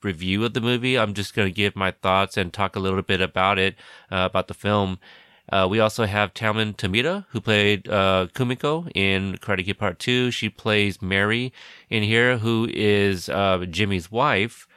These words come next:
And a couple other actors that I recognize from, um, s-, you know, some of my favorite movies, Mark Dacascos, uh, who plays, uh, Zaki, which is short for, uh, Senzaki, uh, his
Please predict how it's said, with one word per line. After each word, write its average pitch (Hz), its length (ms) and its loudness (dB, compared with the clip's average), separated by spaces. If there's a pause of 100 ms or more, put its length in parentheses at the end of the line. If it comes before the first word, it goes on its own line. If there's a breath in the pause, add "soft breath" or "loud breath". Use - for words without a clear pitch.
(120)
And 98 840 0
a 101 80 -6
couple 175 360 -2
other 143 760 4
actors 123 460 -2
that 107 320 4
I 123 160 2
recognize 98 500 0
from, 98 420 0
um, 95 500 0
s-, - 160 -16
you 120 100 -6
know, 92 120 2
some 101 180 -2
of 101 100 0
my 95 140 2
favorite 98 280 0
movies, 101 540 0
Mark 98 240 -2
Dacascos, 104 760 -2 (400 loud breath)
uh, 95 240 2
who 101 120 -2
plays, 95 640 0
uh, 95 140 2
Zaki, 101 580 -4 (380 soft breath)
which 107 300 -4
is 98 100 2
short 104 240 0
for, 92 480 2
uh, 87 200 2
Senzaki, 104 840 -4
uh, 92 260 -4
his 90 320 -6